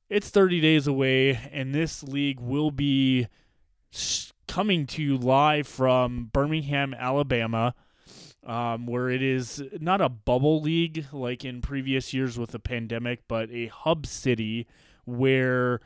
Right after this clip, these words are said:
all the games will be played in Birmingham, Alabama, and then for the playoffs and championship game, they will move their operations up to Canton, Ohio,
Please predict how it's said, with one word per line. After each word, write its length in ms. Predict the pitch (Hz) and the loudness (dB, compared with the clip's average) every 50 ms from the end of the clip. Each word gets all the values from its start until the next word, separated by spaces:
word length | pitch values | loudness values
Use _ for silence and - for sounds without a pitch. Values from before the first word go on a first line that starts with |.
| _ _ _ _ _ _ _ _ | _ _ _ _ _ _ _ _
all 180 | - 139 151 175 | 0 2 2 2
the 100 | 180 180 | 2 4
games 260 | 170 175 175 165 147 | 2 2 2 2 0
will 80 | 151 151 | -2 0
be 140 | 151 147 - | -2 -2 -2
played 420 | - - - 139 139 139 143 135 | -4 -4 -2 0 0 0 0 -2
in 380 | 135 - - 127 135 131 139 131 | -4 -8 -10 -8 -8 -8 -6 -4
Birmingham, 500 | 139 139 139 147 143 139 147 143 139 135 | -4 -4 -4 -4 -4 -2 -2 -2 -2 -2
Alabama, 680 | 123 127 131 131 120 123 120 120 123 127 123 123 123 120 | -2 0 0 0 0 0 -2 -2 -2 -4 -6 -6 -8 -8
and 200 | 123 120 120 120 | -10 -10 -8 -8
then 240 | 123 127 127 127 | -8 -8 -8 -10
for 200 | 123 - 143 135 | -10 -8 -6 -6
the 460 | 123 127 123 123 123 120 120 120 117 - _ _ _ - | -4 -2 -2 -2 -2 -2 -4 -4 -6 -8 _ _ _ -16
playoffs 540 | - - 151 156 175 165 165 170 - - - | -10 -4 0 0 2 2 2 0 -2 -6 -14
and 200 | - 117 117 110 | -14 -14 -12 -10
championship 680 | - - - 147 151 151 - 156 147 135 - 139 123 - | -10 -6 -4 -4 -4 -4 -4 -6 -6 -6 -8 -8 -8 -6
game, 260 | 135 135 131 131 123 | -4 -4 -4 -4 -6
they 120 | 117 117 | -6 -8
will 300 | 120 120 127 139 135 135 | -8 -6 -6 -6 -6 -6
move 400 | 135 127 123 127 131 131 135 123 | -6 -6 -4 0 0 0 0 0
their 200 | 123 123 117 113 | 0 -2 -2 -2
operations 600 | 113 127 123 120 123 117 120 123 - - 127 117 120 | -2 -2 -2 -2 -2 -4 -4 -4 -4 -4 -6 -6 -6
up 160 | 110 113 - | -8 -10 -10
to 180 | - - 117 110 | -8 -8 -8 -8
Canton, 540 | - - - 135 131 131 131 - 147 139 131 | -10 -10 -8 -6 -6 -6 -4 -6 -8 -10 -8
Ohio, 680 | 117 120 110 - - - 123 131 147 156 170 185 202 | -8 -8 -8 -8 -6 -4 -2 0 2 4 4 4 2